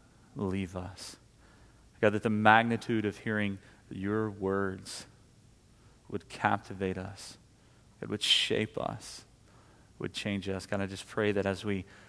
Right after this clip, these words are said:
look at just a simple greeting, God, that, that your Spirit would move mightily as we look at who Jesus Christ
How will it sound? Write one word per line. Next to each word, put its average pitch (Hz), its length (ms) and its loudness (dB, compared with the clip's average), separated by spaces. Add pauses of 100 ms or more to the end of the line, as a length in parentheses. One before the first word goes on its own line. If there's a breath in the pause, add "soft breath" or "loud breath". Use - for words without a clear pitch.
(220 loud breath)
look 113 480 4
at 107 180 0
just 104 240 -6
a 104 60 -2
simple 127 400 -2
greeting, 101 640 -2 (760 soft breath)
God, 95 200 0
that, 101 260 -6
that 101 140 -2
your 95 100 -6
Spirit 110 500 0
would 101 120 -2
move 95 260 -4
mightily 95 560 2
as 92 160 -8
we 98 80 -4
look 95 380 -2
at - 80 -10
who 113 360 -2 (400 loud breath)
Jesus 101 440 -6
Christ - 520 -6